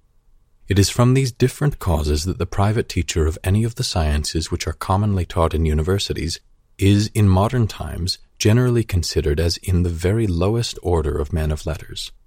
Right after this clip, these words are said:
A man of real abilities can scarce find out a more humiliating or a more unprofitable employment to turn them to. The endowments of schools and colleges have, in this manner,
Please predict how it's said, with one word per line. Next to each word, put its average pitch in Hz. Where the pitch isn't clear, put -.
A 78
man 107
of 104
real 131
abilities 85
can 85
scarce 120
find 87
out 80
a 80
more 80
humiliating 113
or 90
a 87
more 82
unprofitable 92
employment 80
to -
turn 95
them 73
to. -
The 92
endowments 123
of 95
schools 107
and 85
colleges 90
have, 85
in 82
this -
manner, 76